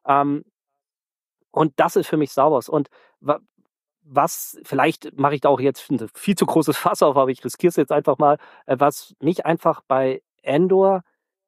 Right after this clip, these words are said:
immer wieder aus diesen, „Hey, ich bin grad in meinem Franchise, in meinem Franchise“, äh,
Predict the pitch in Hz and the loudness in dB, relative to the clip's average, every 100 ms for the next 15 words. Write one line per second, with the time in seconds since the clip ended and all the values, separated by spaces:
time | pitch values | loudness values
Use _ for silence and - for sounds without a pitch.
0 | _ - 214 254 214 165 220 214 165 131 | _ 0 4 4 2 -2 -2 2 2 2
1 | 143 151 - 156 160 143 135 143 190 180 | -2 -4 -6 -8 -4 -4 -2 -2 -2 -2
2 | 185 208 214 180 175 175 - 147 139 165 | -2 0 0 2 4 2 0 -2 0 -2
3 | 175 139 143 175 - 120 120 120 117 120 | -2 0 2 2 0 -2 -2 -8 0 2
4 | 160 156 - 123 151 - 107 107 - 127 | 4 2 0 0 0 0 -2 -4 -12 -10
5 | 131 | -8